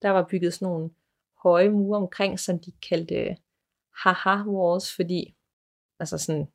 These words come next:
haha, snydt, I kommer ikke ud, fordi de havde lavet sådan en snydeløsning, hvor det lignede udefra, at det var et pænt sted, hvor at der blev taget hånd om patienterne, og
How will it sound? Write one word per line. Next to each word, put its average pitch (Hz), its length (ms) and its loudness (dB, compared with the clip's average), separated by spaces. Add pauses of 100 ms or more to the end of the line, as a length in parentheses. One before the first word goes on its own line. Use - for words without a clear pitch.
haha, 165 360 0 (680)
snydt, - 280 0
I - 100 -4
kommer 170 280 2
ikke 175 160 -2
ud, 202 200 4
fordi 175 240 -4
de 180 140 -4
havde 180 140 0
lavet 175 220 4
sådan 180 160 -2
en 165 60 -4
snydeløsning, 185 640 2
hvor 170 100 4
det 175 120 0
lignede 226 300 2
udefra, 220 480 -2
at - 120 -8 (580)
det 180 120 2
var 165 160 0
et - 240 -8 (200)
pænt 233 280 -2
sted, 190 360 2
hvor 185 260 0
at - 140 -8
der - 100 -2
blev 165 120 -12
taget 165 260 -2
hånd 196 220 -2
om 185 120 -2
patienterne, 190 720 -4
og 156 140 -6